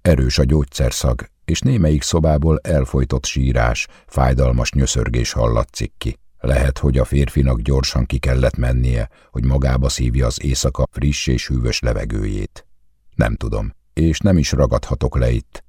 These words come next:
nem veszíthetem szem elől Arit, aki tovább rója a folyosókat, majd eltűnik az egyik kanyarban. Sietnem kell, nem veszhet el, rajtam kívül nincs senkie.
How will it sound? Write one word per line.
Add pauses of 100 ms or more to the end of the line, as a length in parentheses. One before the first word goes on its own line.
(120)
nem
veszíthetem
szem
elől
Arit, (120)
aki
tovább
rója
a
folyosókat, (220)
majd
eltűnik
az
egyik
kanyarban. (540)
Sietnem
kell, (280)
nem
veszhet
el,
rajtam
kívül
nincs
senkie.